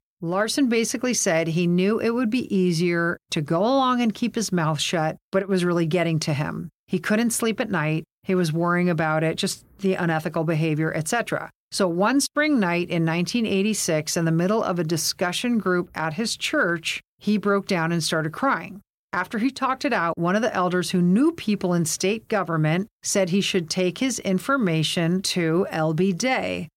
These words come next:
a state senator from Salem. Larson did, and that's how an investigation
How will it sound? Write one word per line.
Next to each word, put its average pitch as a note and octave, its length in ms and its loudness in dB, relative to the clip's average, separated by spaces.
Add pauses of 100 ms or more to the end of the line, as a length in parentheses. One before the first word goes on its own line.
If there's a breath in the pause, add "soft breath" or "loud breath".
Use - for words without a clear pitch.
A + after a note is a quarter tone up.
a F3 80 -2
state F3+ 460 -2
senator D#3+ 460 0
from G#3+ 180 0
Salem. - 560 -2 (240)
Larson E3+ 580 0
did, F#3+ 540 -2
and F#3 200 2
that's F#3+ 320 -2
how F3+ 400 0
an F3 180 -2
investigation E3 1300 0